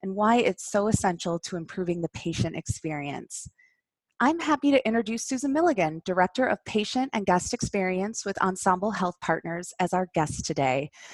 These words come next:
Susan is the author of Hooked on a Feeling, Using Empathy to Create a Positive Patient Experience. It's an article you can find and read on naham Connections at N A A H M dot org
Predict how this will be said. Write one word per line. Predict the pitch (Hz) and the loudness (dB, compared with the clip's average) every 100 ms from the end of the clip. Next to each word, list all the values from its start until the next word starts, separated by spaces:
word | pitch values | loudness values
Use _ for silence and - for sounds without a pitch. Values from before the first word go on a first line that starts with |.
| - - | -20 -20
Susan | - 302 294 381 | -2 -2 2 2
is | - 233 | 2 0
the | 226 | 2
author | 196 190 233 226 | 4 2 2 0
of | 214 175 | 2 0
Hooked | - - 269 285 | -2 -6 0 0
on | 285 | 0
a | |
Feeling, | - 196 165 165 165 165 _ _ _ | -2 -4 -2 -2 -4 -8 _ _ _
Using | 226 233 269 - | -4 0 -2 0
Empathy | 226 196 - 185 | -2 -2 -4 -4
to | - - | -4 -8
Create | - 202 180 - | -2 2 4 2
a | 170 - | -2 -2
Positive | - 185 202 196 - | 2 2 2 -4 -2
Patient | - 180 - | -2 -2 -2
Experience. | 160 - - 160 151 113 - - - - - 269 | -8 -8 -8 -8 -6 -8 -10 -14 -16 -20 -18 -8
It's | 247 - | -4 2
an | 247 | 4
article | 254 277 285 | 4 2 0
you | 233 | 0
can | 233 226 | -4 -6
find | - 190 190 240 | 2 2 4 2
and | 233 | 0
read | 180 185 202 | 0 0 0
on | 180 170 | 0 0
naham | 160 160 170 170 | -2 -4 -4 -6
Connections | - 160 160 - - - - - - - - - | -6 -6 -6 -10 -10 -12 -16 -16 -20 -20 -6 2
at | 160 160 - _ _ _ - | 2 2 -4 _ _ _ 2
N | 214 247 269 - | 2 2 -2 2
A | 208 196 208 226 - | 6 6 4 0 2
A | 190 214 247 208 | 4 4 0 0
H | 190 220 - - | 0 0 -6 -2
M | 180 170 175 180 | 0 0 -2 -2
dot | - 160 175 - | 2 2 2 -2
org | 170 160 160 | -4 -2 -2